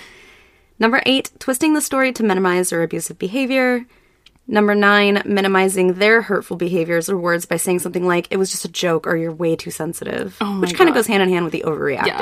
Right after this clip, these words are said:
Speaker 2: Yeah.
Speaker 1: right?
Speaker 2: "I was just joking. God, take a
Speaker 1: Just,
Speaker 2: joke."
Speaker 1: God, why can't you take a joke?
Speaker 2: God.
Speaker 1: Number ten, separating you from your friends and family who might recognize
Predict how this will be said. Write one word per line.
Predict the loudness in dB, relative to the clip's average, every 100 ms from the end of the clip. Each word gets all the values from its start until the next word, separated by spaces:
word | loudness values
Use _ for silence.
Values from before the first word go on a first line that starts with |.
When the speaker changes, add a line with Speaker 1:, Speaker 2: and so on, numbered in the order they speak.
| -8
Speaker 2:
Yeah. | -2
Speaker 1:
right? | 2
Speaker 2:
"I |
was | 2 2
just | -2 -4
joking. | -4 -2 0 0 -2 0
God, | 0 0
take | 0
a | 0
Speaker 1:
Just, | 0
Speaker 2:
joke." | -2 2 2 2
Speaker 1:
God, | 0
why | 0
can't | 2 4
you | 2
take | 2
a | -4
joke? | -4 0 2 2
Speaker 2:
God. | 0 -6 -10 -14 -18 -20 _ _ -20 _ _ _ _ _
Speaker 1:
Number | 2 4 4
ten, | 2 0 0 -2 -2
separating | -2 -2 2 4 4 2
you | 0
from | -2 -2
your | -2
friends | 0 0 0
and | -2 -2
family | -2 -2 0 -2
who | -2 0
might | 2 2
recognize | 0 -2 -2 -2 -2